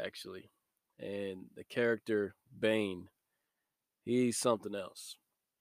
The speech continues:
He's like the supervillain of the movie. And there's a scene that reminds me of how Satan tries to discourage you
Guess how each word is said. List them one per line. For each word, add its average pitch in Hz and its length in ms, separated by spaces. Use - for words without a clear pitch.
He's 104 340
like 95 240
the 98 80
supervillain 107 720
of 98 100
the 95 60
movie. 92 400
And 92 360
there's 101 200
a 92 80
scene 120 560
that 104 160
reminds 101 520
me 98 320
of 95 460
how 101 440
Satan 123 400
tries 104 320
to 98 100
discourage 104 680
you 95 240